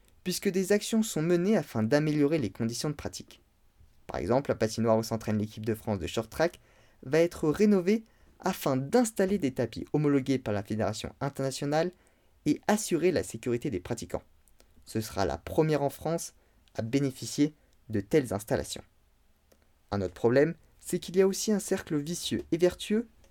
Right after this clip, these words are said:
appelé effet Jeux Olympiques. En effet, on a pu le voir à la rentrée deux mille vingt et un, les sports comme le judo, qui ont particulièrement brillé à Tokyo, ont vu leur nombre de licenciés augmenter,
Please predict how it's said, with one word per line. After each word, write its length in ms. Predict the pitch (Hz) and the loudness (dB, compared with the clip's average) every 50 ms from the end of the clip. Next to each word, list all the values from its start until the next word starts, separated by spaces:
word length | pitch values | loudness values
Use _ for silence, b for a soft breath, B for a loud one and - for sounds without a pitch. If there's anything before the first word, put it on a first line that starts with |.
| _ | _
appelé 460 | - 180 - - 202 202 233 240 247 - _ _ _ _ _ | -2 -2 -2 0 2 4 4 2 2 -4 _ _ _ _ _
effet 420 | - 220 220 - - 254 262 262 220 | 2 2 2 2 2 2 4 4 2
Jeux 260 | - - 190 202 180 | 2 2 2 4 4
Olympiques. 500 | 160 117 - - - - - - - - _ _ - _ _ _ _ _ | 2 2 0 -2 -8 -14 -16 -20 -20 -20 _ _ -20 _ _ _ _ _
En 120 | - 92 92 | -4 -4 -2
effet, 300 | 98 107 - 135 139 143 | -4 -2 2 2 4 4
on 100 | 139 127 | 4 2
a 80 | 113 | 0
pu 140 | 113 - 113 | 0 0 -4
le 60 | 107 | 0
voir 180 | 104 117 113 113 | 2 2 2 4
à 40 | 104 | 4
la 120 | 95 87 | 2 2
rentrée 320 | 85 - 104 104 - - | 0 -2 -6 -6 -4 -8
deux 140 | - - 107 | -4 -2 0
mille 160 | 110 120 120 | 0 0 0
vingt 200 | 120 117 113 113 - | 0 -2 -2 0 4
et 80 | 127 | 4
un, 120 | 143 180 220 b b b b b b b b b | 4 4 4 b b b b b b b b b
les 100 | - 98 | -10 -8
sports 300 | 104 - - - 110 107 | -8 -8 -2 -2 -2 0
comme 220 | - 98 98 101 101 | 2 0 0 2 0
le 80 | 104 | 0
judo, 360 | 104 107 113 113 113 143 185 214 | 0 0 -2 0 2 2 2 2
qui 140 | - - | 0 -2
ont 100 | 135 123 | -4 -6
particulièrement 760 | 117 - - 208 - - - - - - 180 180 165 139 - 92 | -4 -4 -4 -4 -4 -4 -8 -8 -2 0 0 2 2 0 -2 -4
brillé 300 | 101 120 147 156 160 160 | -2 -2 0 2 2 0
à 60 | 151 | 0
Tokyo, 440 | - - 151 - - 196 214 220 b b b b b b b b | 0 -4 -8 -2 0 0 0 0 b b b b b b b b
ont 100 | - 220 | 0 0
vu 160 | 220 240 254 | 2 4 4
leur 160 | 240 220 196 196 | 4 6 6 6
nombre 260 | 214 208 175 151 131 | 4 4 4 2 2
de 100 | 120 117 | 2 0
licenciés 500 | 113 131 - - 165 143 - - - - - | 0 -2 -4 -4 -6 -6 -4 -6 -8 -2 0
augmenter, 520 | 147 147 143 143 143 139 - 175 220 220 | 0 2 2 2 0 0 2 0 0 0